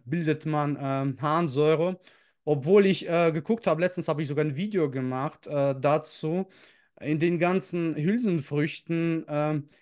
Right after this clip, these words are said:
ist genauso viele Purine wie in Fleisch. Also wenn man sich die Tabellen genau anschaut, äh, diese ganze Legende, dass Fleisch, ähm, durch Fleischessen mehr Purine kommen, das ist, oder Purine drin sind, das ist ein absoluter Fake wiederum.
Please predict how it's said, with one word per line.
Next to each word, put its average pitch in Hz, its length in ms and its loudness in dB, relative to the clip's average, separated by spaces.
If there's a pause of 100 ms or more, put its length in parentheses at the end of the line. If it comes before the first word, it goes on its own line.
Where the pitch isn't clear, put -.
(100)
ist - 460 -2
genauso 165 840 2
viele 175 380 -6
Purine 170 760 -2
wie 165 240 -8
in 160 120 -4
Fleisch. 151 540 -8
Also 127 260 -6
wenn 143 100 -2
man 151 100 0
sich 147 120 -4
die 151 120 -6
Tabellen 175 420 0
genau 170 300 0
anschaut, 170 760 -2 (640)
äh, 160 640 0
diese 175 320 0
ganze 165 300 0
Legende, 165 520 0
dass 135 220 -4
Fleisch, 147 580 0
ähm, 120 960 -6
durch 135 200 -2
Fleischessen 143 640 0
mehr 131 140 -2
Purine 147 440 -2
kommen, 127 260 -4
das 113 200 -4
ist, 123 300 -10
oder 120 180 -2
Purine 139 460 -2
drin 139 280 -2
sind, 120 240 -4
das 117 100 -6
ist 117 180 -10
ein 113 80 -14
absoluter 117 500 -10
Fake 117 420 -6
wiederum. 117 560 -6